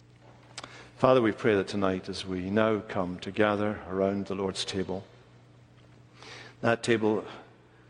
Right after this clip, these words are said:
at which he sat with his disciples in the night he was betrayed, we pray that we would sense and feel and know that he is with us by the Spirit at the table tonight,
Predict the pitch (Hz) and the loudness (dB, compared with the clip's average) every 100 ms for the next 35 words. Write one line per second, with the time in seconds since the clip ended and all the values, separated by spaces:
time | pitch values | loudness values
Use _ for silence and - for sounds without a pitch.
0 | _ - - - - - - - - - | _ -20 -20 -20 -20 -20 -20 -20 -6 4
1 | 139 - - - 131 - 127 123 - 113 | 4 4 -2 0 0 4 4 4 2 4
2 | 117 113 110 - 110 110 107 104 104 101 | 4 4 0 2 2 2 -2 -2 0 2
3 | 110 117 120 107 - 98 - 80 73 - | 2 0 -2 -4 -4 -10 -8 -8 -8 -12
4 | - - _ - - - - - - - | -20 -20 _ -20 -20 -20 -20 -20 -20 -20
5 | - - - - - 135 120 117 120 113 | -20 -20 -14 -10 0 4 4 6 4 4
6 | 110 - 117 113 110 - 101 - 117 104 | 0 0 0 0 -2 -4 -6 0 2 2
7 | 98 98 104 101 95 85 117 104 - 113 | 2 2 2 2 0 0 4 2 4 2
8 | 104 95 - 92 92 - - 98 85 - | 2 -2 0 0 0 -4 0 -2 -2 -12
9 | - - - - - - - - - - | -20 -20 -20 -20 -20 -20 -20 -20 -20 -20
10 | - - - 113 - 120 143 135 120 123 | -20 -6 0 0 0 0 2 2 2 -2
11 | 85 73 - | -4 -8 -14